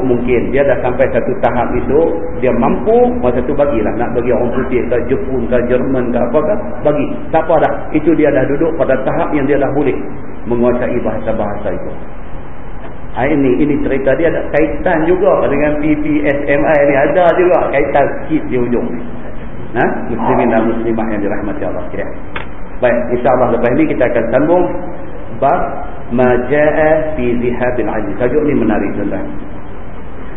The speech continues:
Tajuk ni menarik, iaitu cerita tentang perginya ilmu. Maksudnya, ilmu yang Allah bagi kat kita dah ni bukan permanent. Tidak kekal.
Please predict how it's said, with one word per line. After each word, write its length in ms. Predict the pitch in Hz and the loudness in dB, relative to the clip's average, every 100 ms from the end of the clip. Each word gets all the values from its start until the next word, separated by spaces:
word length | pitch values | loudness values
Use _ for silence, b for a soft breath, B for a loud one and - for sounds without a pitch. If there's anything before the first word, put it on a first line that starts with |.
| - | -4
Tajuk 240 | 123 123 151 | 0 2 4
ni 80 | 135 | 4
menarik, 440 | 123 127 131 175 170 | 2 2 4 4 2
iaitu 320 | - 120 147 143 147 | 2 2 2 0 0
cerita 320 | 151 147 190 190 190 | 0 2 4 4 2
tentang 440 | 135 127 160 165 170 170 - - - - - - - - - - - - - - | 2 2 2 2 2 -2 -4 -6 -6 -6 -6 -6 -6 -6 -6 -6 -6 -6 -6 0
perginya 560 | 147 156 160 123 120 | 0 0 0 0 2
ilmu. 280 | 117 113 104 - - - - - - - - - - - - - - - | 0 0 -2 -4 -4 -6 -6 -8 -6 -6 -6 -6 -6 -6 -6 -6 -6 -2
Maksudnya, 440 | 127 127 156 165 170 143 | -2 2 2 2 0 2
ilmu 480 | 143 151 160 185 196 190 - 143 | 2 2 2 2 4 2 0 0
yang 160 | 143 143 | 2 2
Allah 200 | 147 143 | 2 2
bagi 240 | 147 151 147 | 2 2 2
kat 120 | 143 147 | 2 0
kita 240 | 139 147 135 | 0 2 2
dah 160 | 160 165 | 2 2
ni 120 | 202 214 - - - - - - | 0 0 -4 -6 -6 -8 -6 -2
bukan 200 | 139 151 151 - | 0 2 0 2
permanent. 400 | 151 156 127 104 - - - - - - - - - - - | 2 2 2 0 -4 -6 -6 -6 -4 -6 -6 -6 -6 -6 0
Tidak 360 | 151 151 165 - - - - - - - - - - - - - - - - | 0 4 2 0 -4 -6 -6 -6 -6 -6 -6 -6 -6 -6 -6 -6 -6 -6 -4
kekal. 340 | 156 156 117 | 0 2 2